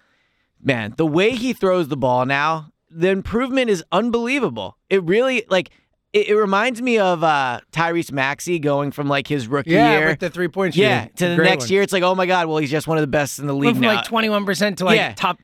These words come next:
Speaker 2: three in
Speaker 1: Yeah,
Speaker 2: the
Speaker 1: it's
Speaker 2: league.
Speaker 1: like
Speaker 2: It's like, what?
Speaker 1: forty percent or whatever it
Speaker 2: Like,
Speaker 1: was.
Speaker 2: okay.
Speaker 1: On, on
Speaker 2: Oh,
Speaker 1: good
Speaker 2: you know what? The, I love the comp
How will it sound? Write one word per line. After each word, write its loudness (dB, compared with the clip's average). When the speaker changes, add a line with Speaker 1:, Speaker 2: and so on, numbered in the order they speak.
Speaker 2:
three 0
in -2
Speaker 1:
Yeah, 4
Speaker 2:
the 0
Speaker 1:
it's 0
Speaker 2:
league. 4
Speaker 1:
like 4
Speaker 2:
It's -8
like, 4
what? 4
Speaker 1:
forty -2
percent 0
or 2
whatever 0
it -2
Speaker 2:
Like, -
Speaker 1:
was. 4
Speaker 2:
okay. 0
Speaker 1:
On, 2
on 0
Speaker 2:
Oh, 2
Speaker 1:
good 0
Speaker 2:
you -2
know 0
what? -10
The, -10
I -4
love -4
the -12
comp -2